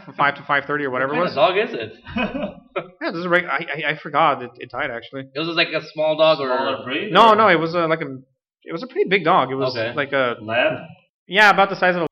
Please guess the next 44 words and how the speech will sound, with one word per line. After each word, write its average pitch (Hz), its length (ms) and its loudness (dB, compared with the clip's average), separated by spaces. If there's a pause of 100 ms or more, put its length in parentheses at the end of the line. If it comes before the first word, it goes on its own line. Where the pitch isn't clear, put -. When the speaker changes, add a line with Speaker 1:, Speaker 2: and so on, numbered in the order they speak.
Speaker 1:
a 127 40 -18
lab. 131 220 0 (480)
Anyway, 185 320 6
so 165 120 2
I'd 165 120 4
go 180 120 2
down 190 200 2
there 180 180 4
at, 156 200 2
like, 143 180 -2 (520)
you 165 120 -12
know, 131 80 -6
five 147 320 2
thirty, 147 200 -4
five 139 180 -2
o'clock, 135 240 -6
whatever 131 200 -4
it 131 40 -4
was, 127 100 -8
walk 135 220 0
the 139 80 -8
dog 139 140 -2
for, 131 60 -10
like, 127 120 -6
half 123 200 -4
an 127 60 -6
hour, 123 180 -4
drive 135 240 0
it 143 80 -12 (100)
back 151 220 2
up 151 80 -8
to - 80 -12
the 143 60 -4
Valley 131 300 0
to 135 80 -12
work. 127 300 -4
Speaker 2:
<laughs> - 240 -4
Speaker 3:
Wow. 104 540 -10
Speaker 1:
I 139 100 -6
worked 156 220 0
from 151 100 -8
six 165 240 -8
to 151 80 -8
six, 127 320 -4